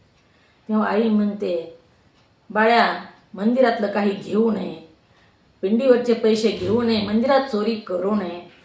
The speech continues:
तो मूल म्हणू लागलं, "आई, ही दहा रुपये मग ठेवून देऊ का?"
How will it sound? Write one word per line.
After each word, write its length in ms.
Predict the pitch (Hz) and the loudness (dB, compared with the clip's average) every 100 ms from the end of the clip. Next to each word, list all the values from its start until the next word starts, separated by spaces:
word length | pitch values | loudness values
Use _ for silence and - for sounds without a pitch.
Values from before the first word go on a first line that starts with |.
| - - _ _ _ _ _ _ | -20 -20 _ _ _ _ _ _
तो 180 | 247 285 | 2 2
मूल 280 | 220 294 311 | 0 0 0
म्हणू 360 | 240 233 277 | 0 0 0
लागलं, 580 | 269 240 233 226 196 190 - _ _ - | 2 0 2 0 -2 -8 -12 _ _ -2
"आई, 180 | 233 262 | 0 2
ही 160 | 254 | 2
दहा 240 | 208 196 262 | 0 0 0
रुपये 260 | 254 240 | 2 2
मग 140 | 233 247 - | 2 -2 2
ठेवून 320 | 220 254 254 | 2 4 2
देऊ 280 | 202 196 240 | 2 2 0
का?" 220 | - - | -4 -10